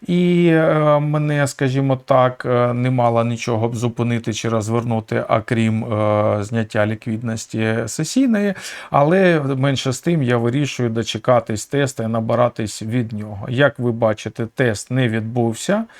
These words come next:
Ми полетіли, і якраз це було вже в, е, пренью, що також не найкращий час для набору позицій, але, в принципі, для мене було окей.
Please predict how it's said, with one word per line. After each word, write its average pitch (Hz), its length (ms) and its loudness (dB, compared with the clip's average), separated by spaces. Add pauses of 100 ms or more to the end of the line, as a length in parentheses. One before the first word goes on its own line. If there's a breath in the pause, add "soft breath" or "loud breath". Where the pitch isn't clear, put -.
(440 loud breath)
Ми 135 240 2
полетіли, 175 960 2 (100)
і 131 400 2
якраз 120 440 2
це - 180 -6
було 113 440 0
вже 104 300 -2
в, 107 260 -4
е, 101 540 0
пренью, 117 680 2
що 117 200 -4
також 123 540 -4
не 107 100 -6
найкращий 110 680 -2
час 113 460 0
для 107 380 0
набору 113 500 -2
позицій, 160 680 -2
але, 123 260 4
в 107 60 -4
принципі, 143 500 -4
для 110 160 -2
мене 113 240 -2
було 110 300 -2
окей. 180 360 0